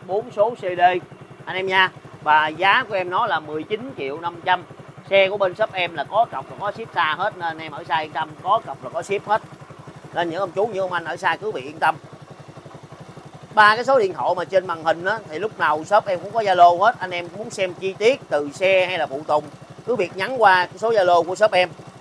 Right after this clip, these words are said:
Đó. Dễ thương. Nói chung là đồ zin cũng còn kha khá là ok lắm anh em. Đồ zin cũng còn kha khá là ok lắm. Xi nhan zin hết á.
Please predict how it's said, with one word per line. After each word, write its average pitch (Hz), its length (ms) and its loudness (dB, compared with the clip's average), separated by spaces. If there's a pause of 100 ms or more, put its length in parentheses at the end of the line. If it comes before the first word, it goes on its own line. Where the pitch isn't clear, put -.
(120)
Đó. 180 300 0 (1500)
Dễ 160 220 6
thương. 190 240 10 (1000)
Nói 208 100 -6
chung 196 220 6
là 151 840 6
đồ 156 260 8
zin 190 280 8
cũng 196 160 -10
còn 170 180 4
kha 180 160 6
khá 190 260 6
là 214 80 8
ok 160 160 0 (200)
lắm 208 160 0
anh 202 60 -4
em. 175 160 -2 (440)
Đồ 139 200 6
zin 165 220 4
cũng 190 100 -2
còn 151 180 2
kha 160 160 6
khá 175 260 6
là 185 80 8
ok 143 160 -2
lắm. 165 280 6 (760)
Xi 185 120 -6
nhan 190 200 4
zin 190 200 8
hết 226 100 6
á. 240 120 4